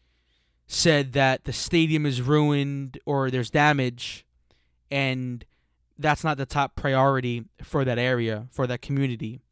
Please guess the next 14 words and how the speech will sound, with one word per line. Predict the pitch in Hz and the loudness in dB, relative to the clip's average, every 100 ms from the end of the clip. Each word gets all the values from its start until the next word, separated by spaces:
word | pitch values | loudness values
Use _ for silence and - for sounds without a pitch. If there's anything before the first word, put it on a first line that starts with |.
| _ _ _ - | _ _ _ -8
And | 147 | -4
I | 139 135 | -4 -4
totally | - 185 190 175 | -2 2 2 2
understand | 156 139 127 143 127 117 | 0 -2 -4 -4 -4 -4
that | 113 | -4
one | 127 135 | -2 2
hundred | 143 143 135 | 2 0 -2
percent. | 127 - 117 - - _ _ _ _ | -6 -6 -8 -10 -20 _ _ _ _
The | 151 147 | -2 4
top | 180 175 | 4 4
priority | 165 156 165 151 135 127 | 4 6 6 4 0 -2
is | 117 | -2
getting | 156 143 139 127 - _ _ - | -2 -2 -4 -6 -12 _ _ -10
the | 139 139 131 127 120 | -2 0 0 -2 -2